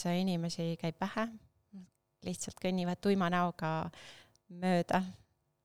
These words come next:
sest, äh, nagunii koha peal istuda ei saa. Kui me avasime, siis ikkagi inimesed kohvitasid, jõid,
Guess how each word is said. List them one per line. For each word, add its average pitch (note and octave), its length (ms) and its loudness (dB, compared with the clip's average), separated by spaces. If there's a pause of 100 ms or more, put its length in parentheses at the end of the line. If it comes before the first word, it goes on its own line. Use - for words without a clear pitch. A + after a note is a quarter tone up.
(140)
sest, - 460 -12
äh, D#3+ 140 0
nagunii E3+ 380 -2
koha F3+ 200 2
peal E3+ 140 2
istuda - 360 -2
ei F3+ 60 2
saa. - 220 -2 (500)
Kui E3+ 180 -6
me F3 100 4
avasime, E3+ 500 6
siis E3 180 -4
ikkagi E3 680 -4 (440)
inimesed E3+ 360 2
kohvitasid, E3 840 -2
jõid, E3 340 -4